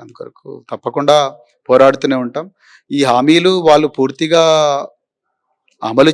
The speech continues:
చేస్తారని అయితే మేము అనుకోవడం లేదు. అలవి కాని హామీలు వాళ్ళ వల్ల కాదు. కానీ అధికారంలో రావడానికి అన్ని కుప్పిగంతులు వేసిండ్రు. అందులో భాగంగానే కాళేశ్వరం ప్రాజెక్టును కూడా కూల్చే ప్రయత్నం చేసిండ్రు అనేది మా బలమైన అనుమానం. దాని మీదనే, ఆ, సిట్ ఏమని మేము ఆధారాలతో సహా ఈరోజు మేము ముందర పెట్టాను.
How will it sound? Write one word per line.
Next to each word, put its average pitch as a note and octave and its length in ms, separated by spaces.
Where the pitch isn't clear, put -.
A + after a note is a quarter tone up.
చేస్తారని D3 340
అయితే C3+ 160
మేము C3+ 220
అనుకోవడం C3 360
లేదు. B2+ 160
అలవి B2+ 300
కాని C#3+ 360
హామీలు B2 560
వాళ్ళ C3+ 140
వల్ల C#3 220
కాదు. A#2+ 520
కానీ C#3 160
అధికారంలో D#3 520
రావడానికి C#3+ 480
అన్ని D3 300
కుప్పిగంతులు D3 640
వేసిండ్రు. B2 340
అందులో C3+ 380
భాగంగానే C#3+ 680
కాళేశ్వరం D3 500
ప్రాజెక్టును C#3 500
కూడా C#3+ 140
కూల్చే C3+ 320
ప్రయత్నం B2+ 460
చేసిండ్రు B2 320
అనేది C3 180
మా G#3+ 120
బలమైన C3+ 400
అనుమానం. B2+ 360
దాని C3+ 180
మీదనే, E3 260
ఆ, B2+ 120
సిట్ C3+ 280
ఏమని C#3+ 280
మేము D3 200
ఆధారాలతో D3 540
సహా D3+ 180
ఈరోజు C#3 260
మేము B2 120
ముందర A#2+ 200
పెట్టాను. A2 340